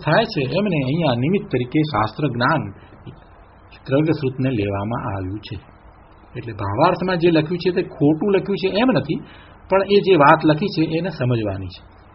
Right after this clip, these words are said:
કે જે શાસ્ત્ર જ્ઞાનથી અભેદરૂપ જ્ઞાયક માત્ર શુદ્ધ આત્માને જાણે છે. એટલે પોતે અભેદરૂપ જે માત્ર જ્ઞાયક છે, કેવળ શુદ્ધ શબ્દ જે મુકાયો છે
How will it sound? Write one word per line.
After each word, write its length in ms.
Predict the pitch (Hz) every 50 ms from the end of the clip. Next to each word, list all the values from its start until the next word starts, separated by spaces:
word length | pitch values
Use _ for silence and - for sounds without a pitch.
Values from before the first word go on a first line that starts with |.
| - -
કે 60 | 135 127 -
જે 100 | 170 220 226
શાસ્ત્ર 400 | 226 175 143 156 151 151 - 190 208
જ્ઞાનથી 640 | 165 160 151 151 151 151 156 151 156 185 202 185 165 160 - - - - - - - - - - - - -
અભેદરૂપ 680 | - 127 117 92 139 165 226 240 190 208 196 202 202 - 175 -
જ્ઞાયક 460 | 131 127 127 131 139 170 214 226 220 -
માત્ર 400 | 160 151 151 156 156 156 170 170 175 175 175 170 - - - - - - - - - -
શુદ્ધ 220 | - 196 190 180 - - -
આત્માને 540 | 139 131 131 131 - 151 147 151 151 147 147 131
જાણે 340 | 123 113 101 104 117 123 117
છે. 180 | 104 - 143
એટલે 280 | 120 98 98 - 156 151 -
પોતે 340 | - 120 123 - - 165 147 131 127 127 - - - - - - - - - - - - - - - - - - - - - - - - - -
અભેદરૂપ 680 | - 120 - 131 139 160 180 175 156 160 165 175 170 - 196 160 151 - 117
જે 180 | 98 110 143 160 175
માત્ર 420 | 170 147 127 120 120 117 - 147 156 156
જ્ઞાયક 440 | 151 131 117 110 117 127 143 151
છે, 180 | 151 - - 165 170
કેવળ 460 | 165 - - 135 143 156 175 196 190 151
શુદ્ધ 320 | - - - 156 139 131 156
શબ્દ 560 | 147 - 156 143 139 151 147 143 143 - 127
જે 80 | 143
મુકાયો 420 | 143 139 139 139 151 196 226 220 170
છે 120 | 131 -